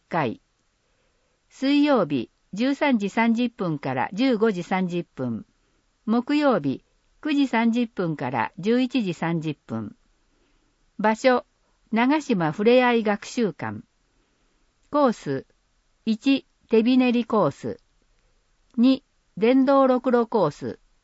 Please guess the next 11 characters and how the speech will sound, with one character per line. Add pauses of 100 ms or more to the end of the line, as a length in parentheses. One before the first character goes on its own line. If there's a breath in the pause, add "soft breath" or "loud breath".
(100)
一
年
以
上
の
経
験
者。 (1400)
定
員、 (380)
一、